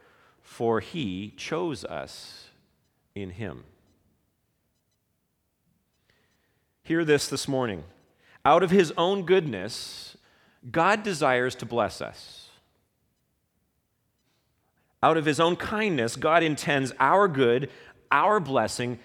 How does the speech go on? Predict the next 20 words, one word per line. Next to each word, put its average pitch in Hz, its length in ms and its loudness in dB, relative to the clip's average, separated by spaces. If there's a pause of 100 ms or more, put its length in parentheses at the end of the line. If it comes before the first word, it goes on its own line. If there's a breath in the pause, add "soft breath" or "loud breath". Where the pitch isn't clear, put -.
(260 loud breath)
our 185 280 4
happiness, 120 680 -2 (400 soft breath)
our 170 220 0
joy 160 520 2
even. 90 420 -8 (480 soft breath)
But 165 140 4
in 165 100 2
order 240 320 4
to 208 160 0
experience 147 560 0
God's 117 300 2
blessings, 113 680 -4 (1120 soft breath)
we 160 120 -4
need 202 140 -4
to 214 60 -4
be 214 160 0
in 190 100 2
relationship 170 800 2
with 131 220 -4
him. 73 260 -10